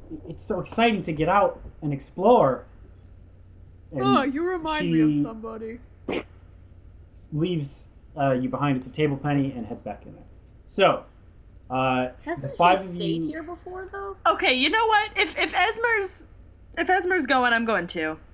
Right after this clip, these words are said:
Speaker 1: Okay, so all of you make your way back there.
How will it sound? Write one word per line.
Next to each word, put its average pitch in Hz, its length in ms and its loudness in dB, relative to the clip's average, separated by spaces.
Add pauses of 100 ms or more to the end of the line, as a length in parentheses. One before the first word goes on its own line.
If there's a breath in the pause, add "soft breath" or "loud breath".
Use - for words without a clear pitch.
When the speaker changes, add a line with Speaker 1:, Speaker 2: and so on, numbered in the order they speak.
(360)
Speaker 1:
Okay, - 180 -18 (220)
so 139 80 -2
all 160 200 6
of 180 120 0
you 202 100 -4
make 170 240 0
your 185 120 -2
way 175 140 6
back 147 360 0
there. 117 360 -6